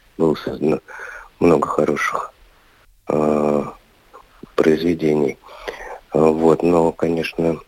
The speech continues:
свобода чувствуется вот в экспозиции, м, людей, которые, ам, кто-то, кто-то работал в стол, кто-то работал,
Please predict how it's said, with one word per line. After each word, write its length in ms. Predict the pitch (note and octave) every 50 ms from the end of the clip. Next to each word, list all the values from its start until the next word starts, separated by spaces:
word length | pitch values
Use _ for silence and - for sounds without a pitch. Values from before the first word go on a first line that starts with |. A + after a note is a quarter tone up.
| _ _ _ _ _
свобода 520 | - - - - - - - - B2+ B2 A2
чувствуется 640 | - - G2 - - - E2 E2 D#2+ - - - C#2
вот 280 | D2 D#2 E2 - - - - - - - -
в 240 | E2 D#2+ D2+ C#2 C#2 - -
экспозиции, 840 | - - - - - D#2+ D#2 D#2 F2 F#2 - - - - D2+ C#2 - - - - _ _ _ - -
м, 500 | - - - D2+ D#2 - - D2+ C#2+ - - - - - - - - - - - - - - _
людей, 360 | - - D#2+ D2+ - - F2+ E2+
которые, 600 | - E2 - - D2+ - D#2+ D#2 D2+ D2+ D#2 - _ _ _ _ _ _ _ _ _ _ _ _ _ _
ам, 520 | - - C2 C#2 C#2 C2+ B1+ B1+ B1 - - - - - - - - - _ - - - - - - -
кто-то, 340 | - - A2+ - - D#2 - - - -
кто-то 300 | - - F#2+ - - -
работал 420 | D#2 D2 C2+ D#2 D2 - - -
в 60 | - -
стол, 420 | - - - G#2 A2 A#2+ A#2+ - - - - _ _ _ _
кто-то 560 | - - - - E2+ E2 - - E2+ E2 - - _ - -
работал, 600 | - D#2 D2+ - - D#2 - - D#2+ D2+ -